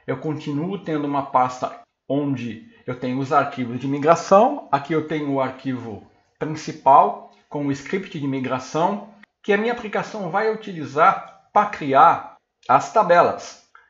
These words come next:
Ele vai criar as tabelas aspnet Roles, aspnet Users, aspnet Role, Role Claims, aspnet User Claims, enfim, todas as tabelas necessárias para a persistência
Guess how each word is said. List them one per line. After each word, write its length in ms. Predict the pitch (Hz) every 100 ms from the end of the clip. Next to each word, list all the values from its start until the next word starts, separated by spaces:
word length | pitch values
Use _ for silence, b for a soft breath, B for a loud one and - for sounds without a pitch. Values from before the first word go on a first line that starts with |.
| _
Ele 80 | 120
vai 140 | 135
criar 280 | 135 139 135
as 120 | 135
tabelas 360 | 147 123 113 117
aspnet 560 | 160 175 165 127 120 -
Roles, 480 | 165 202 196 196 156
aspnet 720 | 147 - 135 110 107 190 175
Users, 720 | 180 185 170 185 180 - - b b b -
aspnet 640 | 131 - 139 127 120 120
Role, 420 | 101 120 117 - - _ _ _ _ _
Role 460 | - - 147 123 113
Claims, 720 | 139 160 185 190 185 - b b b b b
aspnet 640 | 151 151 156 131 131 131 123
User 360 | 127 120 143
Claims, 400 | - 175 190 190
enfim, 360 | 226 - 156 127
todas 500 | 277 269 233 - - _ b b -
as 140 | -
tabelas 460 | 160 139 156 156 165
necessárias 640 | 185 180 - 151 151 -
para 260 | - 165 160
a 40 |
persistência 1160 | - 185 180 180 - - 160 170 - - 95